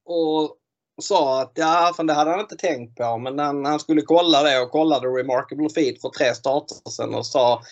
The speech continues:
tyckte att, "Där har du nog en poäng," sa han. Eh, och det, så att han, han kommer köra vad som går. Det lovade han mig. Och från spets så har Hazard Boko toppchans att vinna det här loppet. Det kommer att bli min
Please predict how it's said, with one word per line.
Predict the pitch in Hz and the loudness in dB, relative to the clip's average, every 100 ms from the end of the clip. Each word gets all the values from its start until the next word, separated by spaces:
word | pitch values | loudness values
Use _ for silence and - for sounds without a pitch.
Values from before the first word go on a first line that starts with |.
| - - | -20 -2
tyckte | - 156 - 127 | 2 2 2 0
att, | 120 - | 0 0
"Där | 160 | 4
har | 170 185 | 6 4
du | 175 | 2
nog | 180 165 147 | 0 0 0
en | 143 | -2
poäng," | - 170 156 98 104 147 | -2 0 0 -2 -8 -6
sa | - 123 | -2 -2
han. | 90 64 | -4 -12
Eh, | 73 123 123 120 | -6 -2 0 2
och | 127 | 2
det, | 131 131 123 127 | 2 4 4 2
så | |
att | 147 | 0
han, | 175 165 | 0 0
han | 185 185 | 0 0
kommer | 208 202 | 2 2
köra | 226 220 180 | 4 4 2
vad | 160 | 0
som | 185 | 0
går. | 240 135 - - - - - | 0 -2 -6 -16 -16 -18 -6
Det | 160 | 2
lovade | 170 196 190 135 | 6 6 4 2
han | 120 117 | 0 -4
mig. | 113 107 - _ - _ _ | -8 -14 -16 _ -20 _ _
Och | 151 151 151 147 143 135 _ _ - _ - | 2 4 6 6 2 -2 _ _ -20 _ -8
från | 165 160 156 156 156 | 0 2 4 2 -2
spets | - - - 226 143 - - - - _ _ _ _ - | -8 -16 -4 -2 -2 -6 -14 -14 -16 _ _ _ _ -8
så | 165 170 | 0 4
har | 170 | 6
Hazard | 147 143 147 147 | 4 0 -2 -6
Boko | 151 127 131 127 - | -6 -8 -12 -16 -6
toppchans | - 202 - - 101 101 143 | -2 -2 -4 -8 -8 -8 -10
att | |
vinna | 160 160 | -6 -4
det | 135 | -2
här | 127 | -4
loppet. | 120 104 - _ _ | -6 -10 -16 _ _
Det | - | -8
kommer | 151 147 156 | -2 0 0
att | 160 | -2
bli | 165 143 | 0 0
min | 139 131 120 110 | 0 -6 -10 -14